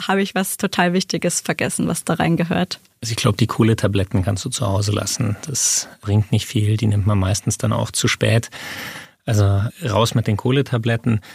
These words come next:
Speaker 2: Es hängt hier auch wieder total von der Reise ab. Was mache ich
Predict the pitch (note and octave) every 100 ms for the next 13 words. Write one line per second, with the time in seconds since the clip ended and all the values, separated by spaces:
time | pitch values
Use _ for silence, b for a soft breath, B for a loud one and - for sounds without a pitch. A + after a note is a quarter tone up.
0 | B B B B B B2+ B2+ B2+ - C3
1 | A#2+ B2 A#2 A2+ A2+ A2+ A#2+ - - A2+
2 | G#2 G2 G2+ A2 A#2 A#2 - - - A#2
3 | A2 A2 - A2 - G#2 -